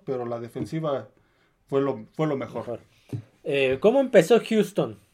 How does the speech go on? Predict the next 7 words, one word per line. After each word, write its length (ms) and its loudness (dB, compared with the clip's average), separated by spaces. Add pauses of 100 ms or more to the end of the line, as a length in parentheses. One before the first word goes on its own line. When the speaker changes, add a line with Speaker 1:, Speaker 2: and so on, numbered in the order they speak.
(320)
Speaker 2:
Eh, 380 0
semana 400 4
uno, 500 2
pierden 600 4
nueve 440 4
a 60 10
veinticinco 840 0